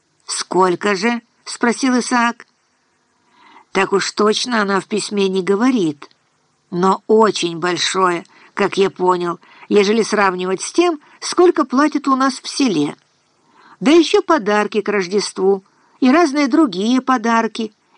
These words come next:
и у неё за это ничего не вычитают". "Так", — сказал Исаак, — "а ты не взял бы её в работницы?"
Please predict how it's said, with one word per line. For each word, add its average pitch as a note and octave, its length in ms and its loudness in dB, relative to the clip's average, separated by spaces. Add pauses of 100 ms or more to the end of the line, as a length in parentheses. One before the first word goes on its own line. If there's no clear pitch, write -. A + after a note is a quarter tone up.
и F#3 120 6
у F#3 60 2
неё F#3 320 0
за F3 140 0
это E4+ 340 2 (200)
ничего F3 440 0
не C#4 140 -2
вычитают". D#3 760 -4 (1600)
"Так", — F3 460 2 (100)
сказал D#3+ 520 -4
Исаак, — D3 520 -8 (1000)
"а F#3 160 2
ты G3+ 160 0
не G3 160 -2
взял G#3+ 340 0
бы D#4 140 4
её D4+ 240 2
в B3+ 60 -2
работницы?" F#3 840 -4